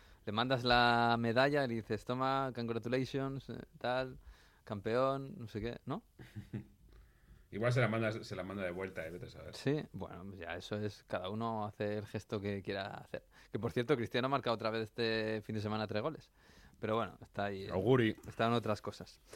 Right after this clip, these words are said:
Speaker 3: Enhorabuena.
Speaker 1: Que, <laughs> que, bueno, no sé si esto es el principio de una bella historia para el Manchester United, Jesús,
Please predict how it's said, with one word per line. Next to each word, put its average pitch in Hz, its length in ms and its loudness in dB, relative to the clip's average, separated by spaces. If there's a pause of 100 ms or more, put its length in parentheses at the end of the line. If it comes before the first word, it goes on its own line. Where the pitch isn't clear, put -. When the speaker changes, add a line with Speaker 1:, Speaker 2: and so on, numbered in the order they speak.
(260)
Speaker 3:
Enhorabuena. 113 500 8 (240)
Speaker 1:
Que, 185 680 0
<laughs> - 0 -
que, 135 800 10
bueno, 170 240 8
no 180 120 6
sé 233 240 8
si 165 220 4
esto 165 220 4
es 151 120 0
el 139 120 2
principio 143 460 2
de 131 60 2
una 127 120 6
bella 120 160 6
historia 123 400 2
para 107 520 2
el 104 300 -4
Manchester 113 560 0
United, 139 440 2 (280)
Jesús, 156 420 0